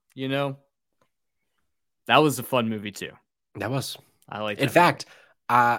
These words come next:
Speaker 2: in my rankings, I have those, these two movies next to each other.
Speaker 1: Hell yeah, look at that. Look at that. Well, speaking of such, Patrick,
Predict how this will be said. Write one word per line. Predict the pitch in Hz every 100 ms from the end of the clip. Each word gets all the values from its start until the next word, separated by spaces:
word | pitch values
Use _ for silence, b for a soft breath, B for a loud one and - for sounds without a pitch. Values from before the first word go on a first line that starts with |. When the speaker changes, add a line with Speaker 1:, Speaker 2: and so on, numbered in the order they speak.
| -
Speaker 2:
in | 131
my | 127 120
rankings, | 120 165 113 110 135 -
I | 107
have | 113 117
those, | 120 110 120
these | 123
two | - 135
movies | 135 135
next | 147 139
to | 104
each | 98
other. | 92 98 _ _ _
Speaker 1:
Hell | 320 302
yeah, | 302 294
look | 349
at | 370
that. | 381 359 - -
Look | 320
at |
that. | 339 311
Well, | 359
speaking | - - - 339 359 262 180
of | 127
such, | - 120 107 -
Patrick, | 113 123 254 302